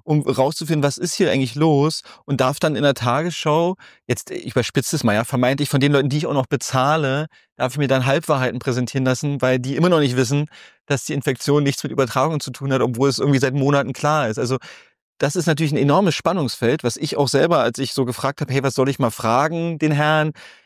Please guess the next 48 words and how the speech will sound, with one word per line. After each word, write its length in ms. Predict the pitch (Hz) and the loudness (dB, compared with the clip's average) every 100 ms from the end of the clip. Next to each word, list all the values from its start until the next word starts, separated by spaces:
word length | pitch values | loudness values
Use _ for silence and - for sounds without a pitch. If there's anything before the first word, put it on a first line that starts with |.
| _ | _
Ja, 120 | 135 139 | -4 -2
wie 100 | 151 | -2
konnte 280 | 170 165 | -2 -2
das 160 | 156 147 | 0 0
sein? 400 | 147 160 175 170 | 0 2 2 2
Wie 80 | 147 | 0
konnte 300 | - 180 170 | 0 0 2
man 120 | 156 | 2
nur 120 | 156 | 2
so 100 | 143 | 2
berichten? 480 | 151 143 175 - - | 0 2 0 0 -4
Also 220 | 143 135 | 0 0
diese 500 | 120 160 214 196 180 160 - _ _ _ _ | 0 0 2 2 0 -2 -10 _ _ _ _
Anspannung, 800 | 160 294 - - 107 110 185 339 - | -2 -2 -4 -2 0 2 0 -2 -4
die 80 | 147 | -2
ist, 200 | 139 - | -2 -4
äh, 180 | 120 - - _ _ _ | -12 -16 -20 _ _ _
da, 260 | 139 143 254 | 0 0 0
die 120 | - 139 | 0 0
habe 100 | 139 | 0
ich 80 | |
so 100 | 156 | 0
genauso 320 | 139 139 151 170 | 0 2 2 2
gemessen, 400 | 151 131 - 202 | 2 2 2 0
vielleicht 220 | 160 143 | 0 0
wie 40 | |
Sie 120 | 127 160 | -2 0
jetzt 200 | 175 - | -2 0
grad 240 | 165 165 - _ _ _ | 0 -2 -6 _ _ _
sagen. 320 | - 151 170 | 0 0 0
Und 160 | 180 135 | -2 -4
ich 80 | 131 | -2
denke 180 | 147 - | 0 0
auch, 100 | 135 | 0
dass 200 | 151 - | -2 -2
es 120 | - | -6
aufgearbeitet 680 | - 120 - 170 180 180 - | 0 0 0 0 0 -4 -4
werden 200 | 180 185 | -2 0
muss. 440 | 190 330 - - - | 0 -2 -6 -12 -6
Ähm, 260 | 151 143 143 _ _ _ - | -2 -2 -6 _ _ _ -8
sprechen 300 | - 156 156 | -2 0 2
ja 80 | |
alle 140 | - 185 | 2 2
von 120 | 214 | 2
Aufarbeitung, 580 | - 170 185 175 214 208 | 2 2 2 2 2 2
aber 100 | 156 | 2
die 80 | 143 | 2
wenigsten 460 | 147 - 151 123 | 0 0 0 0